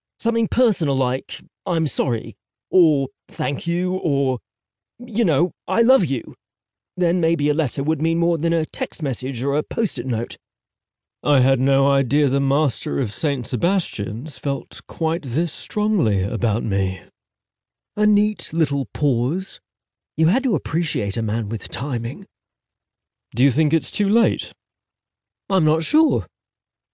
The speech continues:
Maybe if you chased after her in the pouring rain? She's not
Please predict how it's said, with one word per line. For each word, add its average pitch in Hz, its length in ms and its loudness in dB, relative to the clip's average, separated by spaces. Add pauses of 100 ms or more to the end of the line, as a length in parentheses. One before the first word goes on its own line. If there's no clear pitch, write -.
Maybe 294 320 4
if - 160 0
you 226 260 2
chased 196 520 -2
after 175 380 2
her 160 340 2
in 165 100 0
the 156 220 0
pouring 165 520 2
rain? 175 480 2 (1120)
She's 175 340 -2
not - 600 0